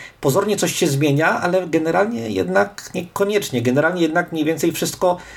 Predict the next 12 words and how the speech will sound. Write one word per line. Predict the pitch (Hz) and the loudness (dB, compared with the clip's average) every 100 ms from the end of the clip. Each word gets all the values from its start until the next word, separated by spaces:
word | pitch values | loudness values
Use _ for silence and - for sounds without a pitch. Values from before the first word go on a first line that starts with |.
| - - - 139 | -16 -16 -14 -6
wraca | 135 165 160 175 151 139 | 0 2 2 2 0 -4
do | 139 143 160 147 135 139 - _ | -6 2 2 2 -2 -8 -10 _
tego, | - 165 170 | -2 0 2
co | 170 | 2
uznawaliśmy | 160 151 147 156 - 170 | 2 2 2 0 -2 0
za | 160 | 2
normę. | 175 190 143 104 | 2 2 2 -2
Pojawiają | - 131 156 151 | 0 2 2 2
się | 139 | 0
jakieś | 123 123 | 0 -2
kluczowe | 117 - 131 135 135 | -6 -8 0 2 2
różnice, | 120 117 131 113 117 123 | 0 0 -2 0 0 0